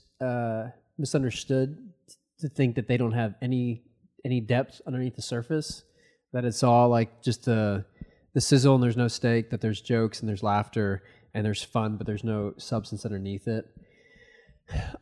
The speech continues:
A-, and I think part of the reason there's a misunderstanding is because sometimes us sevens don't do a, a really good job about stepping into that, about stepping into the darkness, of stepping into the, the mystery, of stepping into the things that, that create fear in us. Because, you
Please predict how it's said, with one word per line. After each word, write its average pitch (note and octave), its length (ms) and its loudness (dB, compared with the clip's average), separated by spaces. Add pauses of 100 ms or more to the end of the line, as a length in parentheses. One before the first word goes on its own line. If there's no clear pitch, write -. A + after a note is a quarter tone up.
(1300)
A-, E3+ 160 2
and E3+ 120 6
I F3+ 60 6
think F#3 200 4
part E3 140 6
of - 20 2
the D3 80 6
reason C#3 240 4
there's B2+ 180 2
a B2+ 40 2
misunderstanding B2 720 2
is A#2 200 -2
because A#2 720 2
sometimes B2+ 400 0
us A2+ 140 -2
sevens A#2 420 0
don't A#2+ 220 0
do A2+ 320 0 (100)
a, C3+ 40 -2
a - 20 0
really A#2+ 200 2
good G#2+ 180 -4
job G#2 220 0
about G#2+ 220 -4
stepping G#2+ 340 -2
into G#2+ 160 -4
that, A#2+ 280 2 (320)
about A#2 200 -4
stepping A#2 300 -4
into G#2+ 200 -6
the A#2 100 -2
darkness, G#2 540 -2
of G2 120 -8
stepping G#2+ 320 -4
into G#2 360 -4
the, G#2 220 -4 (140)
the A2+ 160 -4
mystery, G#2 480 -2
of G2 120 -4
stepping G#2 300 -4
into G#2+ 240 -4
the G2+ 100 -6
things G#2 320 -4
that, G2+ 320 -6
that G#2 280 -10
create G#2 320 -6
fear G#2+ 260 -2
in A2 100 -2
us. A#2+ 340 -4 (840)
Because, A#2+ 200 -6
you A#2 160 -10